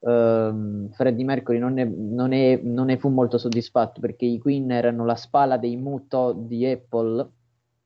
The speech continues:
dei Mutt di Apple, e, eh, diciamo, Freddie Mercury, eh, voleva, ehm, come dire, eh, voleva essere il gruppo principale, non una semplice spalla, voleva proprio avere lui il predominio della scena, quindi non voleva fare da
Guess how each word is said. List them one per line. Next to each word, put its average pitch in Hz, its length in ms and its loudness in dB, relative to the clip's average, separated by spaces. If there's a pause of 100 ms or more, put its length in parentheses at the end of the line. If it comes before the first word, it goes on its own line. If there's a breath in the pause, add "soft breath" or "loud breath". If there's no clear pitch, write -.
(300)
dei 117 160 -8
Mutt 139 260 -4
di 127 140 4
Apple, 123 500 2
e, - 300 -6 (520)
eh, 87 340 -6
diciamo, 143 340 0
Freddie 135 240 0
Mercury, 139 480 0
eh, - 100 -12
voleva, 113 1040 0 (480)
ehm, 110 760 -4
come 135 220 -2
dire, 117 520 2
eh, 110 560 -2
voleva 131 760 2 (540)
essere 135 460 -2
il 123 80 0
gruppo 151 540 0 (160)
principale, 131 720 0
non 147 240 -4
una 127 160 -8
semplice 120 400 -6
spalla, 110 500 -2
voleva 127 320 -4
proprio 156 300 0
avere 131 240 -2
lui 127 520 -2
il 113 360 0
predominio 120 500 0
della 107 220 2
scena, 107 440 -2
quindi 113 220 -4
non 123 140 -2
voleva 113 260 2
fare 107 340 0
da 87 680 -8